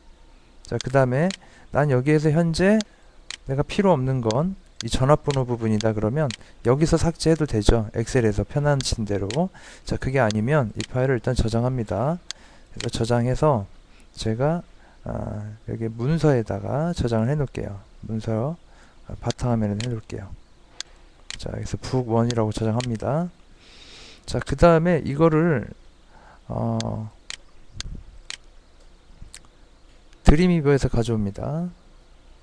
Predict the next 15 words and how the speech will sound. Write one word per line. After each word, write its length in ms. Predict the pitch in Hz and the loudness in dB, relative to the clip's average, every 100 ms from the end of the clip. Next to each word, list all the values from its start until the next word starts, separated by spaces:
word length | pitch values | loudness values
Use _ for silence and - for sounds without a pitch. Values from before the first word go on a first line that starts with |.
| - - - - - | -20 -20 -20 -20 -18
그래서 380 | 113 117 107 107 110 - - - - - - - - - - - - | -14 -10 -8 -8 -12 -16 -20 -16 -16 -16 -20 -20 -20 -20 -20 -14 -8
드림위버를 640 | 123 143 147 143 135 143 | -2 0 2 2 4 4
안 120 | 107 | 2
써봤는데 720 | 110 135 131 123 123 117 131 | 2 2 2 0 0 0 0
하지 220 | 131 147 151 | 0 0 0
마시고 460 | 113 107 117 135 127 - | 0 -2 -4 -6 -6 -8
드림위버 440 | - 120 123 113 117 | -6 -2 0 0 -2
참 200 | - 127 | -2 -2
편하니까 840 | 160 160 156 123 - 101 123 170 - - - - - - - - - - | 0 2 0 -2 -4 -4 -2 -4 -10 -20 -18 -18 -18 -20 -20 -20 -18 4
드림위버에서 760 | - 117 127 123 113 107 120 143 | 4 4 2 0 0 0 -2 -4
합니다. 420 | 151 143 - 104 - - - - - - _ - - | -4 -6 -8 -10 -16 -20 -20 -20 -20 -20 _ -20 -2
직관적이기 600 | - - 143 131 117 107 | 0 0 0 0 0 -4
때문에 720 | - 127 120 104 101 135 160 151 | -2 -2 -2 -2 -4 -4 -4 -6
이렇게 240 | 110 - | -6 -6
합니다. 400 | 123 113 101 98 | -4 -4 -6 -12